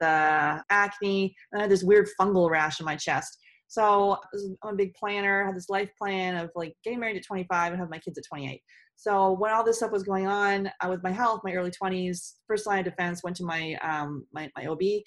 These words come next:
So I was put on the birth control pill. So at twenty-five, I started planning on getting married at twenty-five and then wanted to have my children at twenty-eight. So got married at twenty-five. And then just before twenty-eight, went off the pill.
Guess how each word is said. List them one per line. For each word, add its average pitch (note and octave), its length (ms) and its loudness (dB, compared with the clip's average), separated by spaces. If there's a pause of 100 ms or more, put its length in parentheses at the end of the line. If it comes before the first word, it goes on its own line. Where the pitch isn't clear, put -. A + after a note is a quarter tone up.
(180)
So G3 140 -4
I - 20 0
was G3 140 0
put C4+ 140 2
on B3+ 100 2
the A#3+ 40 0
birth A3 200 2
control G#3+ 320 -4
pill. G3 580 2
So G3+ 520 4
at G3 180 0
twenty-five, G3+ 760 4 (220)
I G3+ 60 -6
started G3+ 220 -4
planning G#3 180 -2
on G3+ 80 0
getting G3 160 0
married F#3+ 160 2
at F#3 80 -12
twenty-five G3 600 2
and F3+ 60 -4
then F3 200 -4
wanted F3 180 -2
to F#3+ 60 -12
have F3 100 -8
my E3+ 60 -10
children F3 420 -6
at D3+ 160 -8
twenty-eight. A3+ 540 -10
So E3 220 -2
got D#3 200 0
married G#3+ 200 0
at A3+ 80 -4
twenty-five. F#3 720 0 (360)
And F3+ 140 -2
then F3 420 -2 (100)
just B3 160 -2
before A#3 220 -2
twenty-eight, G3 460 -2
went F#3 180 0
off F3+ 240 -2
the - 60 -18
pill. G3+ 480 -2